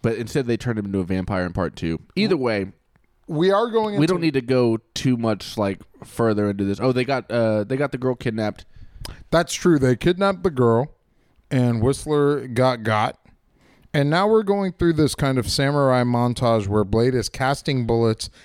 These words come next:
Speaker 2: and meditating.
Speaker 1: Well,
Speaker 2: Uh,
Speaker 1: the other
Speaker 2: which
Speaker 1: thing is, yeah, he's making silver bullets. It's true. Let's
Speaker 2: Right.
Speaker 1: talk about, um, <clears throat>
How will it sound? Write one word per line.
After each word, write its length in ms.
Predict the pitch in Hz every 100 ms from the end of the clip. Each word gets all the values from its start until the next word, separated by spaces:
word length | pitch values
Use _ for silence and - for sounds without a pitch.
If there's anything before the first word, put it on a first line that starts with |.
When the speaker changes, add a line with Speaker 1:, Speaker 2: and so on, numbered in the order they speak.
| -
Speaker 2:
and 240 | 127 113
meditating. 760 | 113 139 131 - 92 80 80 76 _ - -
Speaker 1:
Well, 340 | 123 123 113 -
Speaker 2:
Uh, 240 | 113 104 98
Speaker 1:
the 80 |
other 100 | 156
Speaker 2:
which 100 | 185
Speaker 1:
thing 140 | 139 113
is, 300 | 104 98 - -
yeah, 220 | 120 117
he's 160 | 113 117
making 240 | 143 147
silver 300 | 135 139 139
bullets. 360 | 127 101 95 95
It's 120 | 117
true. 300 | - 95 87 - _ _ - _ _ _ -
Let's 140 | 143 120
Speaker 2:
Right. 80 |
Speaker 1:
talk 180 | 269 240
about, 360 | 160 135 113 -
um, 440 | 113 107 98 87 _ -
<clears throat> 280 | - 107